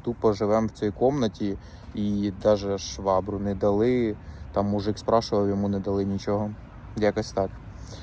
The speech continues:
Хочу сказати зразу наперед, що в Telegram-каналі все є без цензури. Я закину туди всі відоси, які я вставив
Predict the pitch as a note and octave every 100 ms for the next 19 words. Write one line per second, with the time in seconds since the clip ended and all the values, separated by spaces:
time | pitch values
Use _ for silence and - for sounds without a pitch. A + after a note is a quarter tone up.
0 | - - C#3+ D3 C3+ - B2+ B2 - A#2+
1 | A2 A2+ G#2+ A2+ C3 D#3 - A#2 A2 G#2
2 | - B2 A#2 B2 B2 A2+ A#2+ C3+ A#2+ -
3 | B2+ A#2+ A2 A2+ G2+ A2 - - G#2+ A#2+
4 | D#3 B2 G#2+ A2+ A2+ G#2+ A2 G#2 B2+ A2
5 | G#2 G#2+ - G#2+ G2+ A2 G#2 - A2+ A2
6 | G#2